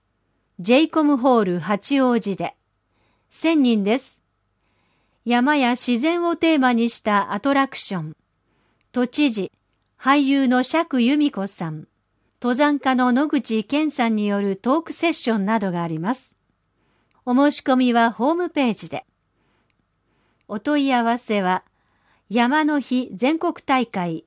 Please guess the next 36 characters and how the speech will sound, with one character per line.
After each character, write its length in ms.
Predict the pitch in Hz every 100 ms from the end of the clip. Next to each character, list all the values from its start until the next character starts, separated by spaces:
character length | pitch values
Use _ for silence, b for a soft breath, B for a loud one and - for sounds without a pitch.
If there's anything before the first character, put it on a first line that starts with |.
| -
運 320 | 247 302 294
営 160 | 262
事 120 | 214 208
務 180 | 202
局。 420 | 196 165 - 131 - _ _ _ _ _ _ _ _ _ -
電 220 | 220 247
話 120 | 240 233
零 160 | 240
三 400 | 254 - 247 170 _ _ _ _ _
六 400 | 208 233 233 302
二 300 | 294 302 262
七 440 | 208 214 240 254 254
二 280 | 220 269 247
の 240 | 180 - _ _ _ _ _
六 380 | 208 240 - 311
零 320 | 311 285 226
六 300 | 208 202 294
六 320 | 311 302 285
番。 300 | 220 175 151 - _ _ _ _ _ _ _ _
平 180 | - 277
日 260 | 247 254 254
の 160 | 254
午 160 | 220 294
前 200 | 302 254
十 240 | 196 294 294
時 140 | 233
か 140 | 226 190
ら 140 | 185
午 180 | 220 302
後 200 | 302 196
五 160 | 165 302
時 160 | 339
ま 120 | 320 247
で 140 | 160
で 160 | 156 196
す。 240 | - _